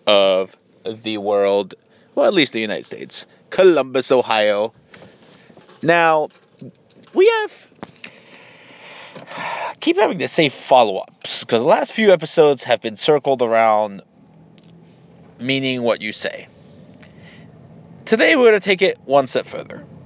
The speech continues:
because I don't understand how. The thing is, you know, I will not,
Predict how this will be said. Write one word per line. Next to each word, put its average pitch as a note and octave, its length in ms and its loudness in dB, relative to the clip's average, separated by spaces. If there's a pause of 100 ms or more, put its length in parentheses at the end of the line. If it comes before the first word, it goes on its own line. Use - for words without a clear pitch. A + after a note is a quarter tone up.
(460)
because D3 720 4 (340)
I F3 140 2
don't G3 220 0
understand D#3+ 480 2
how. A2+ 480 0 (4000)
The F3 140 2
thing F4+ 480 -6 (920)
is, B2 640 -6 (100)
you D#3 140 0
know, A2 360 2 (1300)
I D#3 240 4
will D4 220 -2
not, F3+ 640 -2